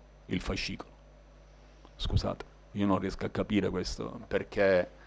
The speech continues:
perché non mi permettono di, e allora, scusate un secondo, cosa devo fare io?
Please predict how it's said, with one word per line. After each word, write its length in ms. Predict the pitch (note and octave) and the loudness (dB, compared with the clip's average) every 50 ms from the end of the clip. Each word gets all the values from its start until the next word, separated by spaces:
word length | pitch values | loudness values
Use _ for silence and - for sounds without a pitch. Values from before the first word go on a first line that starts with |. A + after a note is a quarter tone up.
| - - - - - - | -20 -20 -20 -18 -12 -2
perché 420 | - - - - - G#2+ G#2 G2 | -2 0 2 6 8 10 12 12
non 140 | G2 G2 F#2+ | 10 8 4
mi 160 | F#2+ G2 G2 | 2 2 6
permettono 640 | G2 - G2+ G2 G2 G2+ G#2 G2 - - G#2 G2 G2 F#2+ | 8 8 8 8 8 4 4 4 4 4 4 4 4 4
di, 220 | G2+ G2+ G2 G2 | 6 6 6 8
e 60 | G2+ | 10
allora, 280 | G2+ G#2+ A2+ A#2 G2+ F#2+ | 10 12 12 12 12 12
scusate 360 | F2 - G#2+ F#2+ - G2+ G2+ | 10 8 6 6 6 6 6
un 140 | G2+ G#2 F#2 | 6 4 4
secondo, 420 | - A#2 G#2 G#2+ G2 F#2 - - - - - - - - | 4 6 8 8 8 6 4 -2 -6 -16 -20 -20 -10 0
cosa 280 | - G2+ F#2 - A#2 | 4 4 6 6 6
devo 240 | G2+ G#2+ A2 A2 A2+ | 6 8 10 8 8
fare 340 | - - F#2+ F2 F2+ - F2+ | 8 8 6 6 6 4 -2
io? 220 | F2+ F#2 - - | -6 -8 -10 -12